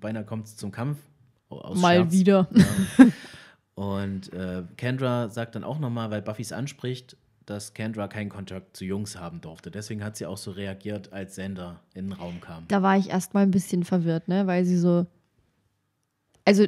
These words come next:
Speaker 2: jetzt mit der Erklärung versteh ich's, aber im ersten Moment dachte ich, sie ist sofort verschossen in Xander, so wie sie sich verhält, so, so ganz klein und weiß gar nicht, was sie sagen soll und
Speaker 1: Ja.
Speaker 2: überhaupt. Gut, das ist dann eine Erklärung, die verstehe ich, aber im ersten Moment dachte ich, w-,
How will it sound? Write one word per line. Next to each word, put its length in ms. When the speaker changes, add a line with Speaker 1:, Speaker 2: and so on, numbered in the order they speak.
Speaker 2:
jetzt 220
mit 180
der 120
Erklärung 540
versteh 520
ich's, 280
aber 180
im 80
ersten 260
Moment 300
dachte 240
ich, 120
sie 120
ist 160
sofort 360
verschossen 520
in 160
Xander, 380
so 180
wie 120
sie 100
sich 240
verhält, 400
so, 280
so 280
ganz 300
klein 600
und 320
weiß 220
gar 120
nicht, 180
was 140
sie 100
sagen 380
soll 180
und 140
Speaker 1:
Ja. 40
Speaker 2:
überhaupt. 400
Gut, 200
das 140
ist 180
dann 140
eine 80
Erklärung, 440
die 120
verstehe 420
ich, 160
aber 80
im 80
ersten 240
Moment 160
dachte 240
ich, 260
w-, 80